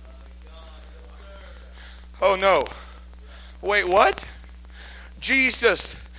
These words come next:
tells his disciples, "I need you to go get some food, and I need you to go take care of this." And what they don't know is Jesus is sending them away because he has an assignment. He has a mission. He has a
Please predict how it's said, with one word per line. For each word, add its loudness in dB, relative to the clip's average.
tells 6
his 2
disciples, 4
"I 8
need 0
you -2
to -2
go 4
get 2
some -8
food, 0
and -2
I 8
need 0
you -4
to -6
go 2
take -4
care 0
of -2
this." 2
And -2
what 2
they 6
don't 0
know 4
is -4
Jesus -6
is -2
sending 0
them -2
away 6
because -4
he -6
has 4
an -4
assignment. 0
He -4
has 6
a 4
mission. 2
He 2
has 10
a 6